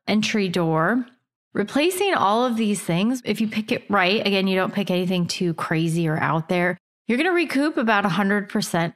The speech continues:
or more of the cost. And these are some of the most inexpensive things you can do. They cost an average of a few thousand dollars each. Okay, another one that is on the low cost end of home updates is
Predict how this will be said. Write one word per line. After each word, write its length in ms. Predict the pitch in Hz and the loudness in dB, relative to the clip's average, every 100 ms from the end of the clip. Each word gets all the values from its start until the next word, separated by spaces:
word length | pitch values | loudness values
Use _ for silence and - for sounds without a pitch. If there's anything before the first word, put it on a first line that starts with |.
| - | -2
or 240 | 208 269 | 0 2
more 580 | 320 233 254 165 185 214 | 2 2 2 2 2 0
of 240 | - 175 175 | 0 0 0
the 80 | 185 | -2
cost. 640 | - 170 - - - - _ _ _ | -2 0 -2 -6 -12 -16 _ _ _
And 240 | 240 254 247 | 0 2 2
these 180 | 302 392 | 2 0
are 120 | 415 | -2
some 160 | 427 | 0
of 80 | 427 | 0
the 120 | 403 | 2
most 260 | 370 320 - | 2 0 -2
inexpensive 840 | - 233 233 - 202 196 202 226 | -2 0 0 -2 -2 0 0 -2
things 340 | - 247 240 220 | 0 0 2 0
you 80 | 226 | 0
can 200 | 233 233 | 0 2
do. 260 | 247 247 | 2 2
They 140 | 233 220 | 0 -2
cost 400 | 226 254 240 262 | -2 -2 0 -2
an 120 | 220 | 0
average 420 | 190 208 214 220 | 2 2 2 0
of 80 | 202 | 0
a 80 | 180 | 0
few 240 | - 214 | -2 -4
thousand 480 | 208 180 180 190 185 | -2 0 0 2 0
dollars 460 | 175 160 165 165 - | 2 2 2 0 -2
each. 420 | 160 - - - - _ _ _ - | -4 -2 -4 -6 -8 _ _ _ -2
Okay, 220 | 226 247 | 0 2
another 500 | 226 247 294 403 381 | 2 2 2 2 2
one 480 | 262 208 208 202 - | 2 2 2 2 0
that 340 | 180 202 196 - | -2 0 2 2
is 340 | 202 190 185 | 0 0 0
on 180 | - 196 | 0 0
the 100 | 185 | 0
low 300 | 185 208 220 | 0 2 0
cost 480 | 220 214 190 185 - | 0 0 0 0 -4
end 240 | 180 185 185 | -2 0 0
of 120 | 170 | -2
home 240 | 185 190 | 0 0
updates 560 | 175 170 - 160 160 - - | 0 0 0 -2 -2 -6 -2
is 280 | 170 165 | -2 -2